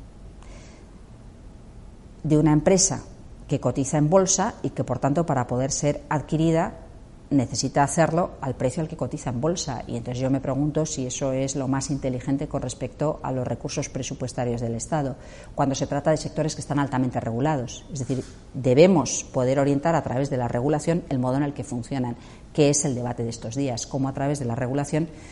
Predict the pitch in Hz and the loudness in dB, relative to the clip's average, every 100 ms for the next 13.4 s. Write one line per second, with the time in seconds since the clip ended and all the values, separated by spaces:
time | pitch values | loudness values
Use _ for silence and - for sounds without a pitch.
0 | - - 123 131 135 - 131 139 147 160 | -18 -6 0 0 0 -2 -2 0 0 0
1 | 180 - - - - - - 127 - - | -2 -16 -18 -18 -20 -12 0 0 0 -10
2 | - - 180 170 131 - 123 123 - 185 | -6 6 8 10 6 2 -2 -2 -2 -2
3 | 127 123 135 143 156 151 123 120 - - | -2 2 4 6 6 4 2 0 -8 -18
4 | - - 123 156 156 143 190 - - - | -2 2 6 6 6 2 -2 -10 -18 -18
5 | - - - - - - - - 117 - | -18 -20 -20 -20 -20 -20 -20 -12 -10 -6
6 | 127 117 120 120 - 120 117 117 123 143 | -2 0 0 -2 -2 -2 -2 -2 0 2
7 | 151 160 214 - - - - 123 - 135 | 2 2 -2 -12 -18 -18 -6 -4 0 0
8 | - 151 135 123 127 127 127 127 127 - | 2 2 2 2 0 0 0 -2 -4 -6
9 | 139 143 143 - 120 117 123 120 127 123 | -4 -2 -2 -4 -8 -6 -4 -2 -2 -4
10 | 110 117 120 120 123 123 123 131 139 139 | -6 -6 -4 -4 -4 -2 0 0 0 -2
11 | 165 160 131 123 117 120 117 120 117 117 | -4 -2 -2 -4 -4 -4 -4 -4 -4 -6
12 | - 117 113 - - - - - 127 120 | -6 -4 -4 -6 -12 -10 -10 -6 -4 -2
13 | 120 120 160 | -4 -4 -6